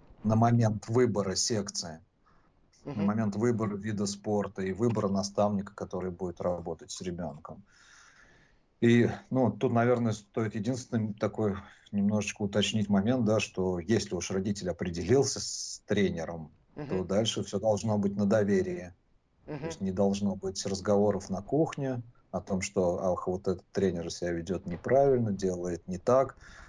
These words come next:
Speaker 1: Да, ну, знаете, на мой взгляд, один из основных критериев, на который стоит обратить внимание, он на самом деле очень простой, и он общечеловеческий, называется уважение.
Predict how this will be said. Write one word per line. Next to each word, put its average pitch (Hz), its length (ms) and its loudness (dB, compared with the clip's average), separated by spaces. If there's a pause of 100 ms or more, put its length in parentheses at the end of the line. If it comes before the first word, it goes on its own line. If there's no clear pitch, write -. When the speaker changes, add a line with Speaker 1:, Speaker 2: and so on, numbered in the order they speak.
(200)
Speaker 1:
Да, 110 220 2
ну, 135 280 -4
знаете, 135 260 -2
на 113 80 0
мой 139 160 0
взгляд, 123 340 0
один 117 240 -2
из 110 100 -6
основных 117 460 -4
критериев, 117 720 0
на 95 100 -4
который 101 380 0
стоит 101 300 -2
обратить 98 480 -2
внимание, 104 560 0 (360)
он 117 340 0 (280)
на 107 140 -10
самом 123 220 -2
деле 120 160 2
очень 113 280 -2
простой, 107 640 0 (100)
и 104 80 -2
он 110 180 0
общечеловеческий, 107 1000 0
называется 98 580 -2
уважение. 92 720 -2